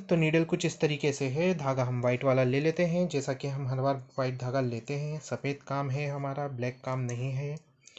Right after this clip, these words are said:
तो देखिए इसमें से कुछ इस तरीके से ये रॉड निकलती है, आपको दिख रही होगी ये बारीक सी रॉड, इस तरीके से रॉड निकलती है। और ये जो सुई का छेद है उसे हमारे तरफ रख के हमें इसमें इस तरीके से लगा देना है।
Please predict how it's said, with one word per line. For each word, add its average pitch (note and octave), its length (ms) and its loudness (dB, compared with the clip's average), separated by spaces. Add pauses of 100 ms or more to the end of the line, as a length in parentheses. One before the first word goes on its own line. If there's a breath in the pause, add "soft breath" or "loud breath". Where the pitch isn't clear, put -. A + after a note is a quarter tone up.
(240 loud breath)
तो E3+ 100 2
देखिए D3+ 440 2
इसमें E3 300 0
से F3+ 180 0
कुछ F3+ 240 -4
इस D#3+ 160 -2
तरीके D3 380 0
से D#3+ 200 2 (260)
ये D#3+ 260 0
रॉड C#3+ 360 4
निकलती C3 360 0
है, C3+ 60 4
आपको B2+ 200 -2
दिख C3+ 240 -4
रही E3 140 2
होगी E3 240 0
ये E3+ 80 0
बारीक C#3+ 280 0
सी - 120 -6
रॉड, D3+ 220 2 (120)
इस D3 140 -10
तरीके C#3 260 -4
से C3+ 180 -4
रॉड C3+ 240 0
निकलती D3 360 -4
है। E3 160 -2 (600 soft breath)
और F3+ 200 10
ये G3 180 8
जो F#3+ 200 6
सुई E3+ 280 0
का D3 200 4
छेद E3+ 340 0
है F3+ 120 6 (160)
उसे D3+ 240 0
हमारे D3 380 2
तरफ C#3+ 280 0
रख D#3+ 220 2
के E3+ 160 0
हमें D3 300 -4
इसमें D#3 400 -6
इस - 240 -10
तरीके C#3 320 -4
से E3 120 -8
लगा C3+ 280 4
देना A#2+ 220 -2
है। A#2+ 80 -6